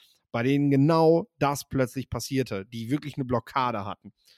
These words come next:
Lawrence hatte die nicht und deswegen, um das schon mal vorwegzunehmen auf das nächste Spiel,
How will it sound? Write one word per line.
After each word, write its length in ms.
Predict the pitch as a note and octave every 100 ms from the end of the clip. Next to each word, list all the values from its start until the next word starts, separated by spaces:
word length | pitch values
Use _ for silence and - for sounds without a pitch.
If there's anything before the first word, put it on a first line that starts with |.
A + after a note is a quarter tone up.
| _ -
Lawrence 420 | A2+ A2+ A2+ A#2+
hatte 160 | A2+
die 120 | A2+ A2+
nicht 260 | B2 -
und 120 | F2
deswegen, 460 | G#2+ A2 B2+ C3+ C#3+ _ _ _ _ _ _ - -
um 100 | A2+
das 160 | C3+
schon 100 | -
mal 140 | C#3 B2+
vorwegzunehmen 640 | A#2+ C#3 - - A2+ B2+
auf 80 | A#2+
das 160 | A#2+ G#2
nächste 300 | A#2+ - -
Spiel, 420 | - C#3+ C3+